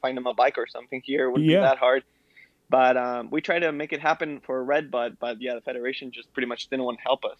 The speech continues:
Speaker 2: Oh, jeez. Uh, you know,
Speaker 1: Yeah, all
Speaker 2: it
Speaker 1: they
Speaker 2: sounds a lot like the Canadian guys, trust me. Yeah. <laughs>
Speaker 1: Y-, yeah.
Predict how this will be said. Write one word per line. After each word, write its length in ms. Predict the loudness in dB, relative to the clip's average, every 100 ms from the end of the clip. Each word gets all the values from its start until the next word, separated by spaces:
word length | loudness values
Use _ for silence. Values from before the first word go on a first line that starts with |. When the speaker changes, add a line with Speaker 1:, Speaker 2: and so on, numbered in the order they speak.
| _
Speaker 2:
Oh, 320 | 2 4 6 4
jeez. 480 | 4 4 4 4
Uh, 200 | 4 4
you 180 | 4 6
know, 100 | 6
Speaker 1:
Yeah, 160 | 6 6
all 140 | 4
Speaker 2:
it 20 |
Speaker 1:
they 140 | 4 0 -4 2
Speaker 2:
sounds 240 | 4 6
a 60 | 6
lot 100 | 6
like 100 | 6
the 60 | 4
Canadian 420 | 6 6 6 6
guys, 260 | 4 4 4
trust 300 | 2 2 0
me. 160 | -6 -2
Yeah. 160 | -2 -2 -10 -6
<laughs> 180 | -6 -4
Speaker 1:
Y-, 160 | -4 -6 _
yeah. 480 | -4 0 2 0 -2